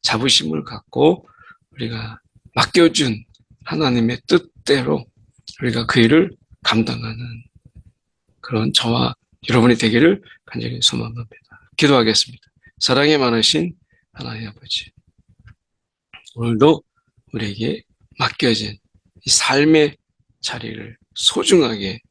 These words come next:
여기시고 때로는 그 누구도 대신할 수 없는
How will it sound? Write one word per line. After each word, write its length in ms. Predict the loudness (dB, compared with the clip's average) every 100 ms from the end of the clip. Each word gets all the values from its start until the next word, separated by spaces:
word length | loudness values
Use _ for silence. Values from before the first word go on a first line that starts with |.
| _ _ _ -14
여기시고 640 | -12 -2 0 0 _ -20 -20 _ _ _ -2
때로는 520 | 2 4 4 2 0 _
그 100 | 0
누구도 540 | 2 0 0 -2 -2 -6 _ _ _ _ -8
대신할 480 | 2 2 0 -6 -4
수 200 | -4 -6
없는 320 | -14 -14